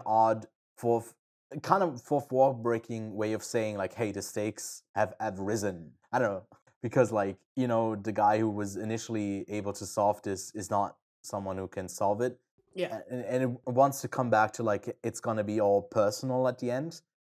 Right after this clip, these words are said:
Speaker 1: But then it packs in that twist of, like, the father choosing, uh, his, his daughter's life over the others,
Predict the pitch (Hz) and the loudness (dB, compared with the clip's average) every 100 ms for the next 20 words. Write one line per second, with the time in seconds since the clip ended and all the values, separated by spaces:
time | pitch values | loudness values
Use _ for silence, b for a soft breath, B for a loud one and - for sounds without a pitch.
0 | _ 127 113 117 117 113 - 110 _ - | _ -6 2 4 4 -4 -6 -8 _ 2
1 | 120 117 - 113 104 98 - 113 123 147 | 4 4 -2 0 0 0 -4 0 0 0
2 | - _ 107 104 104 98 - 110 - 113 | -12 _ -2 -2 0 -2 -4 -10 2 4
3 | 110 107 - - 110 104 110 113 110 _ | 4 2 -2 -4 -4 -2 -4 -4 -8 _
4 | _ _ - 104 101 98 - 98 104 101 | _ _ -2 2 4 4 0 -4 -4 -4
5 | 95 95 - 101 98 101 104 104 107 98 | -6 -12 -10 -8 2 4 4 0 2 4
6 | 98 - - 101 98 98 95 92 92 - | 4 -2 -6 -4 -4 -2 -2 -2 -4 -8
7 | - 104 98 131 151 - | -2 0 2 0 -2 -8